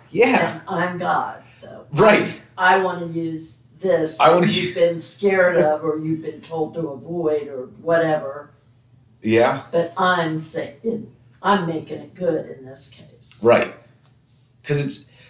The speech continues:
Speaker 1: but what, what, and what it is definitely is that the snakes, I mean, on one hand, this is combating the snake bite, so a snake and a snake makes sense.
Speaker 2: Right.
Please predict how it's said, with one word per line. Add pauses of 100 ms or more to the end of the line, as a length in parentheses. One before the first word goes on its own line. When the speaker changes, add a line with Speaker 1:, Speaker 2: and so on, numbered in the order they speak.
(140)
Speaker 1:
but
what,
what,
and
what
it
is
definitely
is
that
the
snakes, (1000)
I
mean,
on
one
hand,
this
is
combating
the
snake
bite,
so
a
snake
and
a
snake
makes
sense.
Speaker 2:
Right.